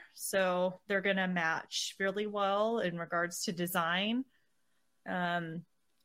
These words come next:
they talk more about the HasLab stuff. So, and I know we talked about that earlier. So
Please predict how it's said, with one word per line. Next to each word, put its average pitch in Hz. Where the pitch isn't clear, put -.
they 226
talk 262
more 202
about 220
the 233
HasLab 220
stuff. 214
So, 185
and 185
I 185
know 185
we 190
talked 190
about 175
that 180
earlier. 180
So 175